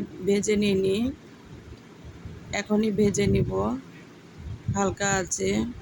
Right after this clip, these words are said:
আমি ধনিয়ার গুঁড়া, কিছু মরিচের গুঁড়া দিয়ে নিলাম,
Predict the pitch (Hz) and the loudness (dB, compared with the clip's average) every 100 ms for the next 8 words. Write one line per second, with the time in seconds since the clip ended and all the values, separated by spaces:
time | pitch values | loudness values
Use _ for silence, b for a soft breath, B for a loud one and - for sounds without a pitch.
0 | - - - - 214 214 202 214 214 214 | -18 -20 -20 -4 2 2 4 4 6 4
1 | 214 202 202 196 202 226 233 208 202 208 | 2 2 2 4 2 2 0 -4 -2 0
2 | 208 226 226 - - - 208 208 208 - | 2 0 -4 -12 -10 -4 0 2 2 2
3 | 208 196 202 202 202 202 196 190 190 190 | 0 2 2 4 2 2 0 2 0 2
4 | 190 | 0